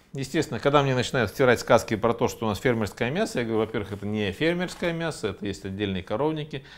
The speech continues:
Э, не коров-, с коровниками сложно, да, корова должна расти, она должна питаться,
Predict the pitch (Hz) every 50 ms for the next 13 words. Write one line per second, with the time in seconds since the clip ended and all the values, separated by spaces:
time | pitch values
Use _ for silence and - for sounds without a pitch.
0 | - - - _ - 120 113 110 110 117 110 - 135 135 147 147 131 - - -
1 | 147 160 170 165 156 - 156 147 135 - 170 151 123 95 87 85 82 110 113 104
2 | - 117 113 123 123 120 113 110 107 104 107 104 101 104 107 107 104 110 107 101
3 | 101 101 - - - - 175 170 151 113 98 95 90 92 92 92 98 90 - 95
4 | 98 - 139 143 139 - - 110 104 98